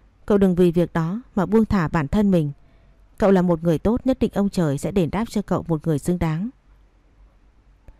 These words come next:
Hà đưa đôi mắt đã đỏ hoe của mình quay sang nhìn tôi rồi nói:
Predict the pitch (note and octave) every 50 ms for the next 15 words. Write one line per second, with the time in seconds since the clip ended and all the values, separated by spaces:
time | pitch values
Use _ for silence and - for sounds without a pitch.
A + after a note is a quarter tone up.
0 | _ _ _ _ _ _ - F3 E3+ E3 D#3 D3+ G3 G3+ G3 G#3 G3+ G3 A3 B3+
1 | C4+ - - G3+ G#3 G#3 F#3 C#3+ C3+ C#3 F3 F#3 F#3 F3+ - F3+ D3+ D3+ D3+ D3
2 | C#3 C#3 - - F#3+ G3 F#3+ - G3+ G3 F#3 E3+ D3 - - E3 E3+ E3+ E3+ -
3 | D#3+ C#3 C#3 C#3+ C#3 C#3+ D#3 F#3+